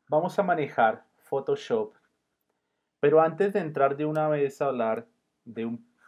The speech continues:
programa como tal, vamos a hablar un poco cómo ser ilustrador y qué se necesita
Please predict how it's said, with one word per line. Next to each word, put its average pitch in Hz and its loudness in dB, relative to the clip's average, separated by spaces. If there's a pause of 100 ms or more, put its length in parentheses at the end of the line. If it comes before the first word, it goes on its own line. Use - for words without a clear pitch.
programa 139 0
como 143 -8
tal, 104 -2 (680)
vamos 151 -2
a 175 2
hablar 135 0
un 139 -12
poco 123 -2 (1300)
cómo 170 -4
ser 160 -4
ilustrador 156 -2
y 151 -14
qué 147 -4
se 151 -8
necesita 156 -10